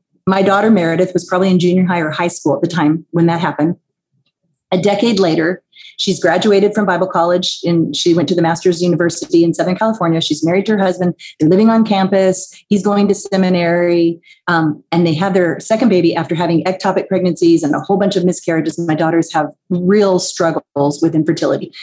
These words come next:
And, um, we have eight grandbabies in heaven. So I understand for some of you that are listening.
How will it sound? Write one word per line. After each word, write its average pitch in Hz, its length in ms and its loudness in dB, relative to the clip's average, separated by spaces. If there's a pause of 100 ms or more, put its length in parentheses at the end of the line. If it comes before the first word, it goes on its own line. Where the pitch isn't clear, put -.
(340)
And, 170 380 0
um, 165 280 0
we 180 60 4
have 170 100 0
eight 185 220 2
grandbabies 165 400 0
in 156 140 0
heaven. 165 460 0
So 160 340 -2
I 160 160 -2
understand 160 460 0
for 160 60 -4
some 160 200 0
of 156 80 0
you 156 80 2
that 156 100 0
are 160 100 2
listening. 160 460 -2